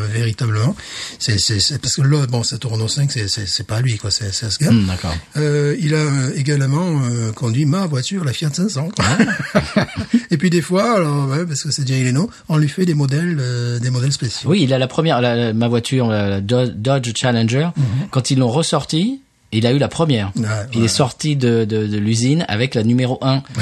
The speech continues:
Speaker 2: Ils lui ont signé
Speaker 1: <laughs>
Speaker 2: et tout, euh,
Speaker 1: Non.
Speaker 2: évidemment,
Speaker 1: Non.
Speaker 2: il a pris celle de haut de gamme, évidemment.
Speaker 1: <laughs> Voilà.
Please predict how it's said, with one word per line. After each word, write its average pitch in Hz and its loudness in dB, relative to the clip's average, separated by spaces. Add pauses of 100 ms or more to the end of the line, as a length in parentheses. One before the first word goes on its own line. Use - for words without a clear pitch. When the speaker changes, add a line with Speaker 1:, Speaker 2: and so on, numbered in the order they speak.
(160)
Speaker 2:
Ils - 4
lui 110 2
ont 117 4
signé 127 2
Speaker 1:
<laughs> - 0
Speaker 2:
et 120 0
tout, 131 0
euh, 92 0
Speaker 1:
Non. 131 0 (520)
Speaker 2:
évidemment, 120 2
Speaker 1:
Non. 127 0
Speaker 2:
il 110 0
a 107 0
pris 117 -2
celle 107 0
de 101 0
haut 90 0
de 92 -4
gamme, 127 2
évidemment. 95 -2
Speaker 1:
<laughs> - -6
Voilà. 113 -2